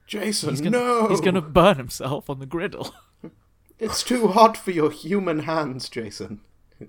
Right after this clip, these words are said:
Speaker 2: Uh, what, what are you, what are you gonna do? Uh, at this point, George, you do have a large,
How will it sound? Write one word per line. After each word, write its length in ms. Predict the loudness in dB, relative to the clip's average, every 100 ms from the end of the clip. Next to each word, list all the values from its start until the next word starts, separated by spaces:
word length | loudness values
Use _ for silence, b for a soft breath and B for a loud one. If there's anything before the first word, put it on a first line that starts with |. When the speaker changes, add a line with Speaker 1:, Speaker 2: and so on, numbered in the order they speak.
| -8
Speaker 2:
Uh, 500 | -6 -4 -4 -4 -6
what, 280 | -8 -10 -8
what 200 | -6 -4
are 40 |
you, 320 | -4 -4 -6
what 140 | -6 -6
are 20 |
you 80 | -6
gonna 160 | -8
do? 240 | -4 -4 -2
Uh, 180 | -2 0
at 60 |
this 120 | 0 -2
point, 240 | -2 -4
George, 240 | -6 -6
you 80 | -8
do 300 | -8 -4 -4
have 400 | -4 -6 -6 -8
a 300 | -8 -8 -8
large, 840 | -8 -4 -2 -2 -4 -6 -10 -14